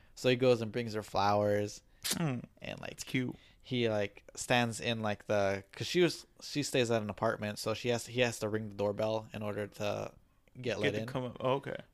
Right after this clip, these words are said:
Speaker 1: And, um, there's a camera, and he's, like, practicing, like, what he's gonna say to her. Like,
Speaker 2: That's kinda
Speaker 1: "It
Speaker 2: cute.
Speaker 1: doesn't matter how we began. I still like you," and blah, blah, blah.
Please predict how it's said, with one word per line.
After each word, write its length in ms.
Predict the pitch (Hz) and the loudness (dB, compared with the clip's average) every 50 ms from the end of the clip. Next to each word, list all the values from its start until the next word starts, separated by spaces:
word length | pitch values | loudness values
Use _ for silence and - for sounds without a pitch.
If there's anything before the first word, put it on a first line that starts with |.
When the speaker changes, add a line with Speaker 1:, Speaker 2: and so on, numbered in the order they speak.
| _ - | _ -8
Speaker 1:
And, 200 | 117 113 107 104 | -6 -6 -4 -4
um, 320 | 98 98 92 92 101 - - _ - - - - | -4 -4 -6 -6 -8 -12 -16 _ -20 -20 -10 0
there's 160 | 120 120 113 | 2 2 2
a 60 | 104 - | 2 0
camera, 500 | - - 120 120 117 110 98 98 104 - _ _ _ _ _ _ - - - | 0 0 0 2 2 0 -2 -4 -4 -8 _ _ _ _ _ _ -20 -12 -4
and 100 | - 110 117 | -2 2 4
he's, 140 | 131 120 | 4 6
like, 140 | 120 110 - | 6 4 4
practicing, 580 | - 127 117 110 - 123 - - 117 110 107 107 | 6 4 4 4 4 -2 -2 0 0 0 0 0
like, 280 | 101 98 98 98 - - - - - - | 0 -2 -2 -2 -4 -12 -20 -20 -12 -2
what 160 | - 117 117 | 2 4 4
he's 100 | 117 110 107 | 4 4 0
gonna 200 | 180 - 107 101 | -2 -4 -4 -4
say 220 | - - 110 107 107 | 0 2 2 2 4
to 140 | - 113 | 2 2
her. 360 | 107 110 110 107 107 107 113 - _ _ _ _ _ - - - _ _ - - - - - - | 2 4 2 2 2 0 -4 -10 _ _ _ _ _ -20 -20 -20 _ _ -20 -20 -20 -20 -12 -4
Like, 320 | 117 117 117 117 - - | -2 -2 -2 -2 -4 -2
Speaker 2:
That's 160 | - 208 247 - | -2 -2 0 2
kinda 180 | - 147 147 | 2 2 2
Speaker 1:
"It 40 | 131 - | 2 4
Speaker 2:
cute. 140 | - 127 127 | 4 8 10
Speaker 1:
doesn't 260 | 202 202 180 196 185 | 10 10 8 6 6
matter 280 | 196 185 185 185 180 | 6 6 8 8 6
how 360 | 170 175 170 165 165 165 160 156 | 6 8 8 8 8 8 8 6
we 200 | 147 151 151 147 | 4 2 0 0
began. 680 | 143 139 131 143 143 143 147 147 143 139 139 135 131 - - - | 0 0 2 2 4 4 4 2 0 -2 -4 -6 -8 -6 2 4
I 200 | 131 156 170 160 | 6 6 6 4
still 320 | - - - 165 165 160 | 2 2 6 6 8 8
like 300 | 156 151 156 151 - - | 8 8 6 4 2 0
you," 280 | 147 147 147 147 143 143 | 2 2 4 4 4 4
and 100 | 139 127 | 2 2
blah, 200 | 120 - 143 147 | 2 2 2 2
blah, 120 | 139 139 | 2 0
blah. 400 | 135 123 123 127 127 127 127 123 | 0 0 0 2 2 0 -4 -6